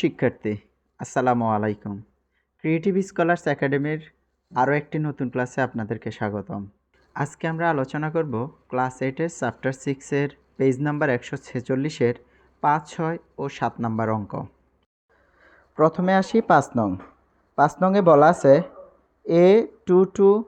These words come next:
বি টেন ওয়ান, সি ইলেভেন নাইন এবং ডি থ্রি টেন এই বিন্দুগুলো লেখচিত্রে বসাও এবং এবি, বিসি, সিডি, এডি রেখাংশ আঁকো। এই রেখাগুলো দ্বারা কী ধরনের ক্ষেত্র তৈরি হয়েছে, তোমার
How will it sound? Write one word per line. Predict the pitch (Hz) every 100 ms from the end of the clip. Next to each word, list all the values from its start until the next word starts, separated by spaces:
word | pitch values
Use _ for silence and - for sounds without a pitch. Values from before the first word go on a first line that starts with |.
| _ _ _ 135
বি | 156 165 165
টেন | 170 170 165
ওয়ান, | 160 165 175 190 -
সি | - 160 160 156
ইলেভেন | 156 160 170 160
নাইন | 135 160 - 143
এবং | 156 147 143 135
ডি | 156 160 -
থ্রি | 180 185 180
টেন | 202 196 -
এই | 160
বিন্দুগুলো | 165 185 220 143 139 185 - _ _
লেখচিত্রে | 131 147 156 202 202 196 165 117
বসাও | 98 - - - _ _ _ _ _ - 165
এবং | 190 202 - 170
এবি, | 170 156 190 208 147
বিসি, | 143 151 - 175 175
সিডি, | - 151 139 165 170 - 147
এডি | 143 131 135 160 - _ -
রেখাংশ | 147 156 160 151 - 123
আঁকো। | 104 - - - _ _ _ -
এই | 180 170
রেখাগুলো | 165 214 214 233 226
দ্বারা | 233 233
কী | 202 156
ধরনের | 151 156 165 185 190
ক্ষেত্র | 151 180 147
তৈরি | 277 269 165
হয়েছে, | 175 175 - 190 220 _ _ _ -
তোমার | 147